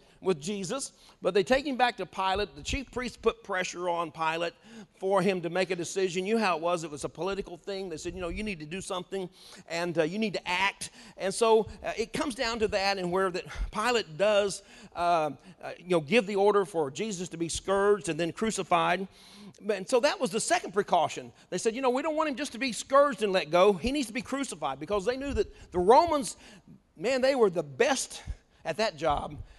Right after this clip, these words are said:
They had learned, uh, about crucifixion from, uh, you know, from history, and they had perfected it. And, um, in fact, you know, Ciro had mentioned, he said that the crucifixion, he said this about it, it was the most cruel and hideous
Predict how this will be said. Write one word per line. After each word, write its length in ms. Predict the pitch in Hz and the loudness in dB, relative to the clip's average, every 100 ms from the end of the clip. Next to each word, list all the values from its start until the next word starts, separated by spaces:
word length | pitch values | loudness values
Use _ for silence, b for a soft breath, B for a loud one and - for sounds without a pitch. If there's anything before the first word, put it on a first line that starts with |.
| b b | b b
They 220 | 160 240 | 0 2
had 200 | 226 175 | 0 -2
learned, 520 | 180 214 226 220 175 - b b - | -2 -2 0 -4 -8 -12 b b -6
uh, 280 | 165 165 175 | -4 -2 -2
about 260 | 185 175 | 0 0
crucifixion 720 | - 226 151 220 - 196 175 | -2 -6 -2 -2 0 -2 -2
from, 340 | - 175 156 - b b - | 0 0 0 -6 b b -4
uh, 320 | 151 147 135 | -2 -2 -6
you 120 | 175 | -2
know, 240 | 180 170 151 B B - | 2 2 0 B B -12
from 460 | - 190 185 156 147 | -6 0 0 -2 -10
history, 600 | - 262 - 160 160 190 B B - | -6 -4 -4 -6 -6 -6 B B -4
and 100 | 196 | 0
they 80 | |
had 140 | 226 - | 0 -2
perfected 520 | 180 - 269 - 165 | -6 -2 -2 -2 -6
it. 140 | 123 _ B B _ | -6 _ B B _
And, 340 | 175 170 165 156 | -6 -2 -2 2
um, 340 | 170 156 143 B B | 2 2 -2 B B
in 80 | 160 | -2
fact, 320 | 240 233 - 175 - _ _ 160 - _ _ _ _ 185 | 0 0 -2 -20 -20 _ _ -20 -20 _ _ _ _ -6
you 100 | 202 | -2
know, 160 | 185 170 | -2 -2
Ciro 480 | - 302 247 185 180 | -4 0 4 4 6
had 180 | 185 | 2
mentioned, 320 | 175 214 202 190 | 2 0 2 0
he 60 | |
said 240 | 180 196 165 | 2 2 2
that 180 | 165 | 0
the 100 | 170 151 | 0 -2
crucifixion, 560 | 233 233 - 208 170 | -2 -6 -6 -4 -4
he 60 | 165 | 2
said 160 | 208 | 2
this 120 | 226 185 | 2 2
about 240 | 160 156 | 2 2
it, 20 | |
it 60 | 143 | -4
was 160 | 160 | -4
the 100 | 156 | -2
most 300 | 151 202 - | 2 2 2
cruel 380 | - 269 285 262 | -6 -6 -4 -2
and 120 | 170 | -2
hideous 380 | 208 254 254 - | -4 -6 -6 -10